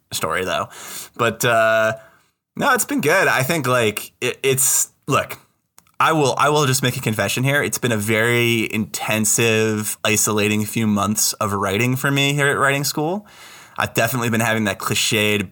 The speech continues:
you know, kind of boarding <laughs> school experience where you get dropped into a new environment and things are very intense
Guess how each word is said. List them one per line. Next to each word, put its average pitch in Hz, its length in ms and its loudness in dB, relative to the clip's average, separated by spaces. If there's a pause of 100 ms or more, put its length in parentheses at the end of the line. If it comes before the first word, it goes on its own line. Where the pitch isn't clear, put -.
(120)
you 113 80 -2
know, 95 140 -2
kind 104 180 -2
of 101 140 -4
boarding 123 340 2
<laughs> - 0 -
school 127 300 0
experience 117 520 0
where 107 120 0
you 101 60 -4
get 104 260 -4
dropped 110 260 0
into 117 160 0
a 110 60 2
new 107 80 0
environment 104 560 0
and 101 100 -4
things 104 160 -2
are 101 80 -2
very 98 220 0
intense 101 560 -2